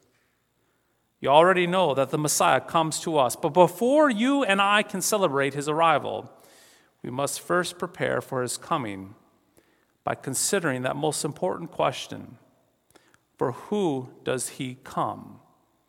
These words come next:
Yes, for who does Jesus come? Now, my friends, it may seem odd to hear a Palm Sunday reading. Yes, that Palm Sunday reading. It always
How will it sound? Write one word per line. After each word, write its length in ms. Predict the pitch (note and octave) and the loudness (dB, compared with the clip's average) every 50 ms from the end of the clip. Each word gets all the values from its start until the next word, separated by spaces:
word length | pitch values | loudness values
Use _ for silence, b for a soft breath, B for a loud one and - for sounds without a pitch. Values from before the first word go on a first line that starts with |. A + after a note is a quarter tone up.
| _ _ _ _ _ _ | _ _ _ _ _ _
Yes, 220 | - C3+ C3 - | -6 -6 -6 -6
for 160 | - - D3 B2+ | -6 -8 -8 -8
who 320 | - - G#3+ G#3 E3 C3+ | -6 -6 -4 -4 -4 -4
does 200 | B2 B2+ A2+ - | -4 -6 -8 -8
Jesus 380 | - C#3 B2+ A#2 A#2+ A#2 - - | -8 -10 -8 -8 -8 -8 -8 -10
come? 460 | - - D#3 B2 G#2 G#2 G#2 A2+ A#2 _ _ _ _ _ _ _ _ _ _ _ _ _ _ _ _ _ _ _ _ _ _ _ _ _ _ _ _ _ _ _ _ B B B B B B B | -4 -4 -4 -4 -4 -8 -14 -20 -20 _ _ _ _ _ _ _ _ _ _ _ _ _ _ _ _ _ _ _ _ _ _ _ _ _ _ _ _ _ _ _ _ B B B B B B B
Now, 80 | - D#3+ | -2 0
my 140 | D#3 E3 D#3 | 2 2 2
friends, 280 | - G3 E3+ D3 B2+ | 4 2 0 2 0
it 80 | D3 C#3+ | -4 -2
may 280 | D3 E3 E3 D#3+ D3+ - - | 0 -2 -2 -2 -6 -8 -6
seem 500 | - - - F3 D#3+ D#3 D3 C#3 C#3 C#3 - | -2 0 2 2 2 2 0 -2 -4 -2 0
odd 480 | D3 C#3+ C3 B2 A#2+ A#2 A#2 B2+ - - | 2 4 4 4 2 2 -2 -8 -14 -8
to 120 | - D#3+ | -6 -6
hear 420 | C#3 C3+ - E3+ E3 D#3+ D#3 D3+ - | -6 -6 -6 -4 -2 0 0 -2 -2
a 120 | - C3+ | -4 -6
Palm 520 | C3 - - - E3 E3 D#3+ D#3 D3+ C#3+ - B B B B B | -6 -8 -2 0 2 4 4 2 2 -2 -8 B B B B B
Sunday 720 | B - - - E3+ D#3+ D3+ D3 C3+ C3 B2 B2+ B2+ B2+ - - - - _ _ | B -6 -2 0 0 0 0 0 -2 -2 -2 -4 -6 -8 -12 -18 -20 -20 _ _
reading. 460 | - C3+ C#3+ D3+ C#3 A#2 G#2 G2+ G#2+ C3 | -6 -2 0 0 0 -2 -4 -6 -4 -2
Yes, 220 | C#3+ D3+ D3 - - | -2 0 0 0 0
that 240 | - D3 C3+ - | 0 -2 -2 0
Palm 240 | - F3 E3+ E3 D#3 | 2 2 2 2 0
Sunday 240 | - - - C#3 C#3 | -2 -4 -4 -2 0
reading. 240 | C#3 C#3+ C3 A#2+ A#2+ | -2 -2 -2 -2 -6
It 160 | C3 D3+ F#3 | -4 2 4
always 340 | A3 G#3+ F#3+ D#3+ - - | 4 4 4 0 -4 -6